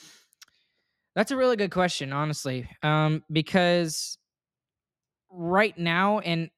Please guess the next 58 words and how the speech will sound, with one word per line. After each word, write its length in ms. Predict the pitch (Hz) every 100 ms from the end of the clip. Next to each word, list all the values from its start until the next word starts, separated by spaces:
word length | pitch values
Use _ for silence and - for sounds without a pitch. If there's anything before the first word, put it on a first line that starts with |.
| -
a 60 | 165
lot 220 | 196 262
of 80 | 226
people 240 | 220 175
have 100 | 156
talked 240 | 170 156
about 240 | 147 139 131
this 200 | 139 131
actually, 380 | 131 - 139 139
is 160 | 127
like, 140 | 147 139
we, 200 | 196 220 196 -
I 160 | 170
would 180 | 254 262
like 200 | 208 196
to 100 | 185
see 340 | 180 185 185 156
a 140 | 156
cycle 560 | 151 175 175 180 180 143
of 420 | 151 143 139 -
C 260 | - - 196
P 260 | - 190 175
guys, 500 | 151 143 143 - - -
uh, 200 | 139 139 -
A 80 |
K 260 | 151 156 143
A 20 |
Cedar 260 | 135 160 151
Park 240 | 147 139
guys 220 | 139 135
from 120 | - 139
the 60 |
A 160 | 135 139
H 140 | 135
L, 200 | 139 131 - - - _ _ -
kinda 180 | 214 233
come 220 | 202 190
up 140 | 185
here 140 | 180 170
and 100 | 156
get 100 | 147
a 40 |
chance, 500 | 135 139 123 - - -
because 600 | 151 - 165 160 143 - - _
we've 200 | 156 160
seen 220 | 147 196 202
a 40 |
little 140 | 196
bit 120 | 190 185
of 80 |
Blue 220 | 170 175 180
Mel. 280 | 165 160
He 180 | 156 170
kinda 520 | 151 - 185 214 202 170
didn't 440 | 147 190 196 165 156
really 300 | 175 180 175
work 300 | 170 175 170
out 320 | 156 156